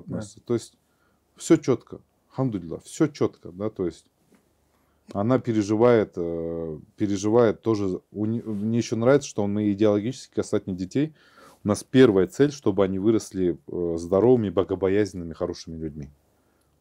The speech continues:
Speaker 2: Вот это у нас вот прям вот в плане детей совпадает. И она, знаете как, а,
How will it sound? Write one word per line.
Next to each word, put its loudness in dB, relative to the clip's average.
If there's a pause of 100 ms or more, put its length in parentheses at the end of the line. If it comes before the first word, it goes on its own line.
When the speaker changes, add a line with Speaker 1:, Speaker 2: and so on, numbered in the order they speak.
Speaker 2:
Вот -8
это -4
у -6
нас -12
вот -8
прям -8
вот -14
в -20
плане -4
детей -2
совпадает. 0 (380)
И 6
она, 6
знаете 0
как, 0 (600)
а, 2